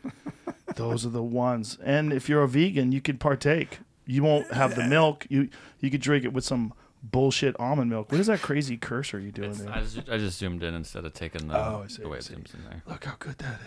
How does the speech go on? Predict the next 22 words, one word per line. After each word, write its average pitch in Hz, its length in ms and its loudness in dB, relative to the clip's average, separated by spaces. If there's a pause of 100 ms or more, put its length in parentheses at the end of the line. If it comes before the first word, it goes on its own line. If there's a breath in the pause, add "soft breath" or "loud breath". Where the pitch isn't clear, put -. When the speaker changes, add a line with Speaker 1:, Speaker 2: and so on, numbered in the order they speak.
Speaker 2:
is. - 180 -18 (560 soft breath)
Those 107 140 -8
are 104 60 -10
so 107 260 -4
good. 107 420 -6 (400 soft breath)
Those 123 180 0
are, 107 120 -6 (100)
those 123 240 0
are 104 60 -6
very 107 300 -6
good. 104 220 -10 (280 soft breath)
And, 131 120 -2
but 131 100 2
with 123 200 -6
ch-, - 80 -2
Speaker 1:
Joe, 185 260 6
Speaker 2:
with 135 100 -2
Speaker 1:
that's, 180 340 6
Speaker 2:
milk. - 60 -6
Speaker 1:
that's 165 260 2
your 160 100 2
enemy. 143 360 -2